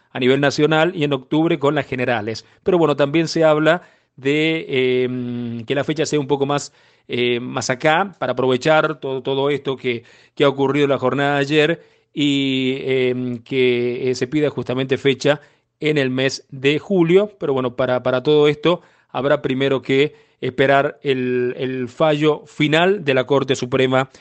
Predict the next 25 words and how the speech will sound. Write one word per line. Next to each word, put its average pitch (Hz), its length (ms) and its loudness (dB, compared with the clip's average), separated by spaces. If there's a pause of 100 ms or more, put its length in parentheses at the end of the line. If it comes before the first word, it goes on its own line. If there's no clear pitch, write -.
(200)
de 151 140 4
Justicia. 123 480 -2
En 147 60 0
líneas 208 280 2
generales, 170 640 2 (280)
ayer 139 260 -2
las 160 140 0
elecciones 143 440 -2
en 139 120 -2
San 131 160 -2
Juan, 185 480 -2
eh, 131 440 2
se 127 160 -4
llevaron 143 260 0
con 131 160 -6
total 147 300 2
normalidad. 147 640 2 (280)
En 139 100 -6
las 139 100 -2
primeras 151 400 0
horas, 196 360 2
los 131 120 -8
problemas 147 360 -2
de 143 120 -2
siempre, 202 540 0